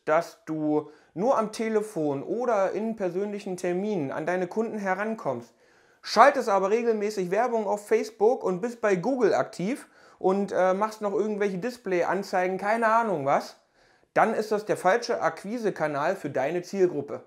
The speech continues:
Also du weißt ja, wen möchtest du erreichen und wenn du einmal so einen Avatar gemalt hast, wie ist mein durchschnittlicher Kunde, wie sieht der aus und wo bewegt er sich, dann weißt du auch,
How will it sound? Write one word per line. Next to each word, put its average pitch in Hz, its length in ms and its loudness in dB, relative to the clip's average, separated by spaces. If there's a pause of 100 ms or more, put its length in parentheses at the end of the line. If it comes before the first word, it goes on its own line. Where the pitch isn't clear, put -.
(320)
Also 170 160 0
du 185 100 -2
weißt 277 320 2
ja, 233 320 2
wen 233 460 -4
möchtest 226 400 -6
du 214 80 0
erreichen 208 720 -2
und 185 360 -4
wenn 208 160 -2
du 214 100 -2
einmal 208 360 -2
so 190 100 -2
einen 185 120 -2
Avatar 196 560 0
gemalt 208 480 -2
hast, 147 280 0
wie 202 120 -6
ist 202 260 -4
mein 180 240 -4
durchschnittlicher 180 560 -2
Kunde, 196 400 0 (240)
wie 190 160 -2
sieht 208 180 -2
der 180 180 6
aus 202 360 4 (280)
und 147 320 -2
wo 226 220 4
bewegt 180 520 -4
er 143 120 0
sich, 151 360 -4
dann 143 220 -2
weißt 170 280 0
du 196 100 0
auch, 180 360 2